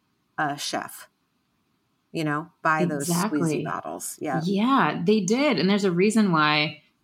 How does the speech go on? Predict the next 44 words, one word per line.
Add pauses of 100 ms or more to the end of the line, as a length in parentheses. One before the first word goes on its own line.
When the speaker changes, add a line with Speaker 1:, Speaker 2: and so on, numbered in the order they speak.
(140)
Speaker 2:
people
now
buy
Graza, (100)
and
then
if
they
can't, (720)
for
some
reason,
refill
it
quickly,
they'll
refill
it
with
a
different
olive
oil.
Like,
people
Speaker 1:
Mm-hmm.
Speaker 2:
really
like
the
experience
of
using
that
bottle,
but
I
think
they
like
being
part
of
the
Graza